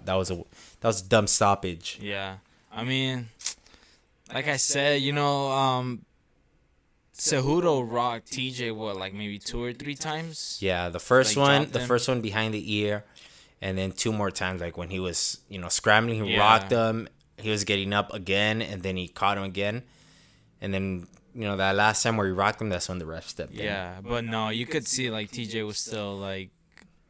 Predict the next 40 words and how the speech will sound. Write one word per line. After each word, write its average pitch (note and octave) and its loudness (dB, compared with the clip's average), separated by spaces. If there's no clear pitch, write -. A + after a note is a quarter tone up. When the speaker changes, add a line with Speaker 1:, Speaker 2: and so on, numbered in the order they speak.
Speaker 2:
not, A2+ -6
obviously A#2 -2
not A#2 -2
a C#3+ 0
hundred D#3+ -4
percent, F3+ 2
but B2+ 0
he A#2 -10
was A2+ -4
still G#2+ -4
somewhat A2+ -4
in G2+ -4
the F#2 -10
fight. F#2+ -10
Not B2 -2
completely G#2 -6
out F#2+ -2
of F#2 -10
it, F#2 -10
you G#2+ -2
Speaker 1:
Yeah, F2+ -2
Speaker 2:
know? F2+ -4
Speaker 1:
they F#2+ -2
should, C#3+ 6
they C#3+ 4
shoulda A#2+ 6
let G#2 6
it F#2 -2
go. F#2 2
But, G#2+ 4
I A2 2
mean, G#2+ 2
Speaker 2:
Yeah. G#2 2
Speaker 1:
there's G2+ 2
only A2+ 4
thirty-two G2+ 2
seconds F#2 0
of F2+ 0
it. F#2 -2
But F#2+ -6